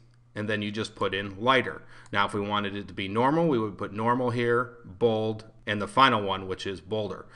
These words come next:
Now, I've added normal, obviously, to this one, bold to this one, and bolder to this one. So we don't need to look at those, but what I wanted to be able to do was open each one of these H T M L pages at the same time so you could see the difference in weight. Now, we're gonna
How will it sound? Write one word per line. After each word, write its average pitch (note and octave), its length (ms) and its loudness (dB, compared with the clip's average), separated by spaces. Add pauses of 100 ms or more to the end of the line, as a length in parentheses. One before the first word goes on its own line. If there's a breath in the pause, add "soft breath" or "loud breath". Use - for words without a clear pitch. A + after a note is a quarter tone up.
(200 loud breath)
Now, A2+ 120 0
I've G#2 140 0
added G#2+ 240 2
normal, A#2 380 2
obviously, G#2 380 -2
to A2 100 -6
this G#2 240 -4
one, G#2 180 -6
bold G#2 300 -6
to G2+ 80 -4
this F#2+ 260 -6
one, G#2 160 -8
and F#2 160 -12
bolder F#2 320 -10
to F#2 140 -14
this G2 260 -8
one. E2+ 140 -14 (460 soft breath)
So F#2 220 0
we G2 100 -2
don't G2 160 -2
need G2 140 -4
to G2 60 -6
look A#2+ 240 0
at A2+ 100 0
those, G#2 200 0
but G2+ 120 -4
what A2+ 160 4
I A2 80 4
wanted B2 340 2
to B2+ 60 0
be A2+ 140 0
able G#2+ 140 -2
to G#2 60 -8
do G#2 200 -6
was G2+ 100 -6
open A2+ 380 -2
each C#3+ 200 -4
one C3 140 -2
of G#2+ 80 -2
these G#2 180 -4
H A#2 220 -4
T G#2+ 140 -6
M G#2 100 -4
L C3 160 2
pages G#2 480 -6
at F#2+ 80 -12
the G2+ 80 -10
same G#2+ 320 -6
time B2+ 380 4
so - 120 -8
you G2+ 120 -8
could - 160 -10
see G#2+ 160 -8
the G2+ 80 -12
difference G#2+ 760 -2
in G2+ 220 -2
weight. A2+ 360 2 (200)
Now, A#2+ 340 6
we're B2 100 2
gonna C3+ 140 2